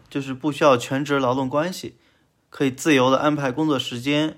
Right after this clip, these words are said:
然后呢，专业门槛儿也很低，按照工作量，啊，获取报酬，并且当日结算的这种，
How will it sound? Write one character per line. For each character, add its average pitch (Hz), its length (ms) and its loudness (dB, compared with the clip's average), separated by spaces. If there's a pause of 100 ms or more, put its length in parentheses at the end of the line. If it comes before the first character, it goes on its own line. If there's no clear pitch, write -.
(140)
然 127 160 -4
后 143 140 -4
呢， 127 160 2
专 160 240 0
业 156 80 2
门 131 200 0
槛 151 140 -4
儿 117 100 2
也 127 60 0
很 127 180 -6
低， 151 360 -4 (480)
按 147 200 2
照 139 220 8
工 165 260 -2
作 165 180 4
量， 160 480 2
啊， 120 300 -10
获 139 200 0
取 127 160 -6
报 135 260 6
酬， - 380 -10
并 139 120 -2
且 127 240 -2
当 151 240 4
日 143 120 0
结 127 180 -8
算 160 260 0
的 120 80 -6
这 120 140 -8
种， - 200 -12